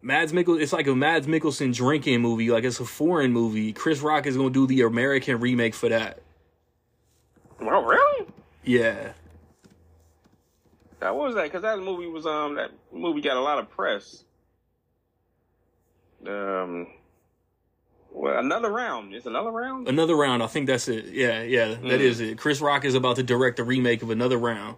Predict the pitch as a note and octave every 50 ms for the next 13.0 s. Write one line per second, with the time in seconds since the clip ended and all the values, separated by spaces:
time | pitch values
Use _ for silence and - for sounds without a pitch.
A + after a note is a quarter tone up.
0 | _ _ _ - - - - E3+ E3+ E3+ E3+ - - E4 B3 A#2+ F#2 - - -
1 | - - - _ _ _ _ _ _ _ - - - E2 B1+ A#1 - - - _
2 | _ _ _ _ _ _ _ _ _ _ _ _ _ _ - - - - - G#2+
3 | G2+ G2+ G#2 G#2 - E3+ F3+ E3+ - - G#2+ G2 F#2+ F2+ F2 F#2 F2+ E2+ E2+ E2+
4 | - - E2+ D#2 D#2+ - - _ _ _ - - G2 F2+ - - G#2+ - - A#2+
5 | A#2 G#2 F2+ F2 - F#2+ A2+ A#2 B2 A2 - G2 F#2 G2 E2 - - A#2 F#2 G2+
6 | - - A2+ G#2+ A#2 - - D#2 A1+ - - - _ _ _ _ _ _ _ _
7 | _ _ _ _ _ _ _ _ - - - B2 A#2+ A#2 A#2 G#2+ - - - -
8 | _ - - - - - - - - _ _ _ _ _ _ _ _ _ _ _
9 | _ _ _ _ _ _ _ - - C#3+ D3 D3 C3+ A#2 G2+ F2+ E2 E2 - -
10 | _ _ _ _ _ _ _ _ _ _ _ - - - A#2 A2 B2 B2+ B2 A#2+
11 | A#2 A#2 A#2 A#2 - - - - - - - - C#3 D3+ E3 E3 E3 D#3 D#3 D#3
12 | E3 F3 E3+ D#3 - - - C#3 - - - C#3 B2+ C3 - C#3+ C#3+ C#3 C3 -